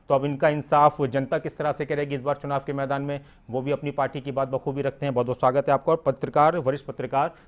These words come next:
संजय राय साहब हमारे साथ हैं, आ, निष्पक्ष तरीके से बात रखने की कोशिश करते हैं, लेकिन पार्टी वाले समझते हैं कि भाई आप उनका favor कर रहे हैं, उनका कर रहे हैं, लेकिन वो निष्पक्ष तरीके से अपनी बात रखेंगे। बहुत बहुत स्वागत है आपका।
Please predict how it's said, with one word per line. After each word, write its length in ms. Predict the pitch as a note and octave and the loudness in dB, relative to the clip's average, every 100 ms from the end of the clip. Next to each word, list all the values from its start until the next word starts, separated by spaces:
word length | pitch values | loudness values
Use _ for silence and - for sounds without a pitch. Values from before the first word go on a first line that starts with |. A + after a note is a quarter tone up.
| - | -10
संजय 160 | C3+ | -2
राय 160 | C3+ C3 | 2 2
साहब 160 | C#3 C3+ | 2 0
हमारे 200 | C3+ C#3 | -2 -2
साथ 280 | C#3+ C3+ | -2 -2
हैं, 120 | D3+ D#3 _ _ _ - | -6 -12 _ _ _ -2
आ, 440 | B2+ B2+ B2+ B2 A2+ - _ _ | 4 6 6 4 0 -6 _ _
निष्पक्ष 380 | D3+ C3+ - D3+ | -6 -4 -2 -2
तरीके 300 | D#3+ C#3+ C#3+ | -2 -4 -4
से 120 | C#3 | -4
बात 220 | C#3+ C#3 C3+ | -2 -2 -2
रखने 240 | C3 D3 | -6 -6
की 100 | C#3 | -6
कोशिश 320 | C3+ C3+ - | -8 -8 -8
करते 280 | - D3 C#3 | -6 -6 -4
हैं, 240 | D#3+ D3 - _ - | -6 -6 -8 _ -8
लेकिन 220 | B2+ C#3+ | -6 -4
पार्टी 280 | C3 C3+ D#3 | 0 0 0
वाले 200 | D3 C#3 | -2 -2
समझते 340 | C#3 C#3 - | -4 -8 -6
हैं 40 | C#3 | -4
कि 60 | |
भाई 140 | C#3 C#3+ | -2 0
आप 200 | C3 B2 | 0 -2
उनका 220 | B2+ C#3+ | -2 -4
favor 260 | C#3 C#3 C3+ | -2 -4 -4
कर 140 | C#3 | -4
रहे 80 | C3 | -6
हैं, 60 | |
उनका 200 | A2+ C3 | -6 -4
कर 140 | B2 C3 | -4 -4
रहे 100 | C3 | -4
हैं, 60 | |
लेकिन 300 | C3 C3 E3+ F#3+ - - | -4 -4 -6 -8 -14 -6
वो 60 | |
निष्पक्ष 340 | C3+ C3+ - - | -4 -4 -8 -6
तरीके 300 | B2+ A#2+ A#2 | -6 -6 -6
से 80 | - | -8
अपनी 180 | - | -8
बात 240 | D#3+ A#2 A#2+ | -4 -4 -4
रखेंगे। 280 | A#2 A#2+ D3 | -6 -4 0
बहुत 120 | B2 | 0
बहुत 140 | C#3 | 0
स्वागत 300 | A#2 G#2 - | 0 0 -2
है 60 | G2 | -8
आपका। 300 | E2 - | -10 -14